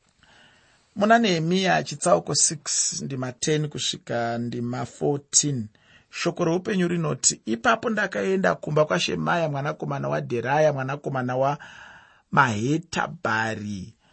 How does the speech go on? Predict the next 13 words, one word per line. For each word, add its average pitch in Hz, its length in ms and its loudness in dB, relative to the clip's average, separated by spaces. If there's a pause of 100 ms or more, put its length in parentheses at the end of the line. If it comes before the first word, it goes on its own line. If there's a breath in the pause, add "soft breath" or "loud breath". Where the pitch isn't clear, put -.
(240 soft breath)
wakanga 175 640 0
azvipfigira. 131 880 -4
Iye 175 220 2
akati, 143 400 -4
'Ngatisungane 147 720 -2
imba 160 240 0
maMwari 156 500 -2
mukati 156 400 -6
metemberi, 143 520 -2
tipfige 147 480 -8
mikova 160 360 -2
yetemberi, 147 520 -2
nokuti 135 580 -4